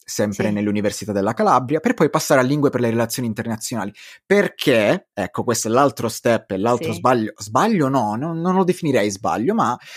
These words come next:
Speaker 1: il percorso della vita, no? Sostanzialmente
Speaker 2: Sì.
Speaker 1: volevo entrare tipo nel, nella carriera politica del, della diplomazia più che altro.
Speaker 2: Ok.
Speaker 1: Quindi ambasciate,
Speaker 2: Sì.
Speaker 1: istituzioni, eccetera, eccetera. Poi, durante l'università,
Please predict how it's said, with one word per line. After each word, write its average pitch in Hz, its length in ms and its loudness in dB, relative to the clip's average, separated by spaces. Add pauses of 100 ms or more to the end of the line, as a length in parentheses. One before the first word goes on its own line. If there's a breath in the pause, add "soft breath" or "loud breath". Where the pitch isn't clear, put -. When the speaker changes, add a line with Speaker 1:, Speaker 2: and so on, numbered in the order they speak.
(100)
Speaker 1:
il 165 120 0
percorso - 380 0
della 143 220 4
vita, 131 280 -2
no? 170 140 -2
Sostanzialmente 175 840 -2
Speaker 2:
Sì. - 260 -20
Speaker 1:
volevo 156 300 4
entrare 143 400 2
tipo 117 280 -2
nel, 113 200 -2
nella 113 320 -2
carriera 113 400 0
politica 127 840 0
del, 113 360 0
della 120 200 2
diplomazia 107 680 -4
più - 180 -12
che 113 120 -4
altro. 85 520 -8
Speaker 2:
Ok. 214 320 -10
Speaker 1:
Quindi 120 320 2
ambasciate, 120 840 2
Speaker 2:
Sì. 113 60 0
Speaker 1:
istituzioni, 120 880 -2
eccetera, 110 340 -6
eccetera. - 360 -14 (120)
Poi, 131 300 2 (440)
durante 214 440 0
l'università, 170 840 0